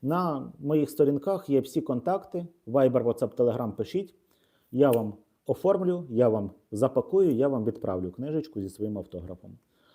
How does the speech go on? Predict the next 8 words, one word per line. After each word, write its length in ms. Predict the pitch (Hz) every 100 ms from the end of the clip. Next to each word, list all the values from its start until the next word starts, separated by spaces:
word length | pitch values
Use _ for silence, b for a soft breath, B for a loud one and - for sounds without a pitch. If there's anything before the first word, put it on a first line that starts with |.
| b
А 100 | 156
потім 420 | 151 214 240 254
буду 240 | 170 202 202
чекати 360 | 190 190 180
від 140 | 139 117
вас 300 | 156 190 101
зворотньої 480 | 104 143 151 139 131
реакції. 600 | 113 92 - - 85